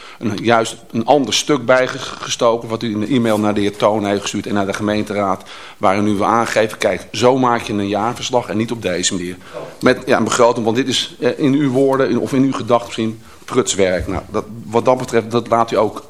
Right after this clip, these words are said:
draagt u ook over naar ons. Want u zegt van, ja, uw gemeenteraad, u doet het allemaal niet goed eigenlijk. Want dat staat u te verkondigen.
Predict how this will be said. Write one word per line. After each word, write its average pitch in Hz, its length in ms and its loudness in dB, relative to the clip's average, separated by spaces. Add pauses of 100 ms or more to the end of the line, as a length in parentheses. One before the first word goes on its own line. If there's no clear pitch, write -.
draagt 131 340 0
u - 40 0
ook 139 160 0
over 135 280 2
naar 104 100 0
ons. 127 240 0
Want 139 140 -2
u 139 60 -8
zegt 131 220 -2
van, 117 160 2
ja, 131 200 2 (300)
uw 147 100 -4
gemeenteraad, 117 680 2
u 92 60 -2
doet 107 140 -4
het 101 120 0
allemaal 92 220 2
niet 98 140 -8
goed 160 180 -6
eigenlijk. 123 300 -2
Want 127 120 -12
dat - 100 -16
staat - 180 -8
u 98 160 -8
te 113 120 -12
verkondigen. 113 520 -4